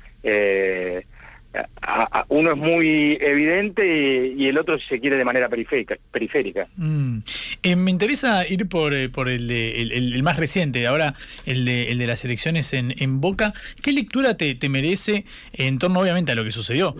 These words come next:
Speaker 2: en el Club de la Ribera, pero también en torno al debate que había sobre las sociedades anónimas deportivas? ¿Cómo in-, puede influir esto en, en nuestro fútbol?
Speaker 1: Mirá, eh, corresponde, como, como cualquier periodista, que, que uno sea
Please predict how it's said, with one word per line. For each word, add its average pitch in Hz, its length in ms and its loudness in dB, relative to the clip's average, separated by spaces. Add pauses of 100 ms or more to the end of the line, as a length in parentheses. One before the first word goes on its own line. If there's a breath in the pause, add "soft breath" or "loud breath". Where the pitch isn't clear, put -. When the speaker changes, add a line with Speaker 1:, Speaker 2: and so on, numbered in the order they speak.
(140)
Speaker 2:
en 131 100 -6
el 120 100 -2
Club 139 200 0
de 131 100 0
la 113 320 0
Ribera, 156 380 0
pero 156 160 -2
también 160 340 0
en 180 180 0
torno 165 280 -2
al 180 180 -2 (180 loud breath)
debate 160 440 0
que 139 80 -2
había 160 400 0
sobre 143 320 -2
las 113 120 -6
sociedades 120 380 -4
anónimas 120 320 -2
deportivas? 117 540 -2
¿Cómo 160 180 -2
in-, 147 100 -2
puede 160 300 -2
influir 147 460 0 (240 loud breath)
esto 135 280 -2
en, 117 220 -2
en 120 140 -2
nuestro 123 260 -4
fútbol? 101 460 -4 (1000 loud breath)
Speaker 1:
Mirá, 143 340 2 (140)
eh, 127 600 0
corresponde, 160 600 -2
como, 139 220 0
como 127 160 0
cualquier 127 300 0
periodista, 151 480 0
que, 117 480 0 (420 loud breath)
que 143 120 0
uno 143 240 2
sea 135 340 2